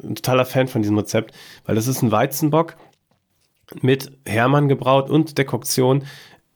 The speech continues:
Und den habe ich über zwei Jahre gelagert. Der war so richtig, richtig geil. Hab ich, äh, auf der H B con Platz drei gemacht. Könnt ihr euch mal angucken, hab ich auch verlinkt.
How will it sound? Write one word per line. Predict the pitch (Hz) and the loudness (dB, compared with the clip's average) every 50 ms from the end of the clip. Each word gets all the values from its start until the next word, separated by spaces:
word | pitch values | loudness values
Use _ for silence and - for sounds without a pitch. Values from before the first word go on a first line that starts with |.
| _ _ | _ _
Und | - 135 151 165 160 147 | 0 2 2 2 0 0
den | 131 135 131 | 0 2 2
habe | 131 131 123 | 0 0 -2
ich | 120 | -4
über | - 113 123 120 | -4 -2 -2 -2
zwei | - - 127 123 | -2 0 2 2
Jahre | 131 131 123 123 123 110 | 4 4 2 2 2 2
gelagert. | 110 110 117 127 123 110 107 | 2 2 2 2 2 0 0
Der | 113 110 104 | 0 0 2
war | 117 113 | 0 0
so | 104 113 110 107 | 2 0 0 0
richtig, | 107 104 - 143 147 147 143 - 143 131 - - - | -2 -2 0 0 0 0 -2 -4 -4 -6 -6 -8 -14
richtig | - - - 120 113 - - | -14 -10 -8 -8 -8 -4 -2
geil. | 110 110 107 110 120 120 - - - - - - - - - - - - _ _ _ _ _ _ _ _ | -2 0 0 0 -2 -2 -4 -10 -20 -20 -20 -20 -20 -20 -20 -20 -20 -20 _ _ _ _ _ _ _ _
Hab | - 127 123 151 | -4 -2 0 0
ich, | 147 - - - - | 0 -2 -4 -10 -8
äh, | - - 127 123 120 120 120 127 - - - | -4 0 2 2 2 2 2 0 -2 -2 -4
auf | 120 - | -2 0
der | 131 123 | 0 0
H | 123 | 2
B | 117 135 135 | 2 0 0
con | 135 151 143 131 | 0 0 0 0
Platz | - 123 113 - - | 0 -2 -4 -4 -6
drei | - 117 123 151 196 | -6 -2 0 0 0
gemacht. | 196 180 165 156 156 147 - | 2 2 2 2 0 0 0
Könnt | - 135 127 | -2 0 2
ihr | 127 | 2
euch | 113 104 | 0 0
mal | 117 98 | 0 -2
angucken, | 120 135 135 - 127 123 120 107 | 0 0 0 0 0 0 0 -2
hab | 110 110 - | -4 -6 -6
ich | - - | -6 -4
auch | - 107 | -4 -4
verlinkt. | - - 104 98 110 135 139 - - | -2 0 0 2 2 0 0 -4 -8